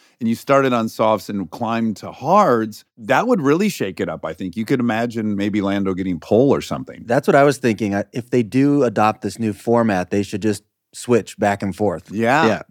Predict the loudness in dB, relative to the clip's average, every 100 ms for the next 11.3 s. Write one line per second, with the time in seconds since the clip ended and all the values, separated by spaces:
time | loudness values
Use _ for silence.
0 | _ -6 -2 -4 0 0 0 -2 -6 -2
1 | 0 4 4 4 2 2 0 0 0 2
2 | 2 0 -2 -2 -2 -4 -6 -6 -4 -4
3 | -4 -4 -4 -6 -6 -4 0 2 2 0
4 | -2 -4 -6 -10 _ -8 -4 -4 -4 -4
5 | -6 -2 2 2 0 -6 -2 -2 2 2
6 | 2 0 -4 _ -2 -2 -4 -2 0 -2
7 | -6 _ 2 4 4 0 -2 -2 2 2
8 | 4 2 0 -4 -8 -6 -6 -6 _ _
9 | _ _ -4 0 2 0 -4 -10 -8 -4
10 | -2 -2 -2 -2 -2 -2 -4 -4 -6 -4
11 | -2 -2 -8